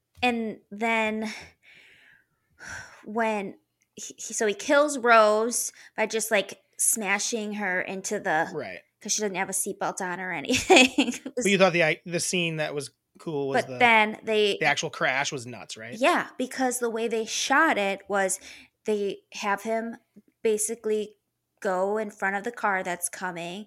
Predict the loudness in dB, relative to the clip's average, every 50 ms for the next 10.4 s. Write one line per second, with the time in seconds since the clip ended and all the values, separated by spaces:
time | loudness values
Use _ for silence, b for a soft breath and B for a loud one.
0 | B B B B B B B B -8 2 6 6 6 6 6 6 8 8 10 8
1 | 6 2 0 0 -2 -2 -2 -2 -4 -4 -4 -6 -4 0 0 0 0 0 0 0
2 | 0 0 0 -2 -2 -2 0 2 2 2 2 -2 -4 -2 0 2 2 2 2 0
3 | -2 -4 -6 -6 -2 0 2 2 0 -2 -6 -2 0 2 2 2 0 0 2 2
4 | 2 2 2 0 -2 -2 -2 -2 -2 -4 -6 -8 -6 -6 -6 -6 -6 -6 -8 -10
5 | -6 -4 -2 0 0 0 -2 -2 B B B B B -8 -8 -6 -6 -6 -4 0
6 | 0 0 2 2 2 2 2 4 6 6 6 6 6 6 8 8 8 6 6 6
7 | 8 8 8 8 6 4 2 2 2 -2 -2 0 2 4 6 6 6 6 4 4
8 | 4 4 4 4 4 2 0 -4 -10 -16 _ -20 -20 0 _ 6 8 8 8 8
9 | 8 8 6 6 2 2 2 2 2 0 0 -2 -2 -2 -4 -4 -4 -6 -4 -4
10 | -4 -4 -2 -2 -2 -4 -4